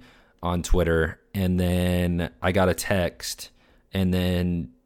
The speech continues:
that was me figuring out that they were interested. And then I saw a tweet about an hour after that that I shared showing that it was between the Eagles and the, uh, the Chargers between, for who was getting Harris.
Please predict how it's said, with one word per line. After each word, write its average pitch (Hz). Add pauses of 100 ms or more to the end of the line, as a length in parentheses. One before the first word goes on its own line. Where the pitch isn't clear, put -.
(160)
that 90
was 90
me 98
figuring 87
out 82
that 87
they 90
were 87
interested. - (440)
And 90
then 87
I 87
saw 87
a -
tweet 95
about 85
an 85
hour 107
after 98
that 92
that 92
I 85
shared 90
showing 92
that 90
it 90
was 95
between 92
the 90
Eagles 95 (340)
and 87
the, 82
uh, 80
the 78
Chargers 90
between, 85
for 82
who 107
was 90
getting 80
Harris. -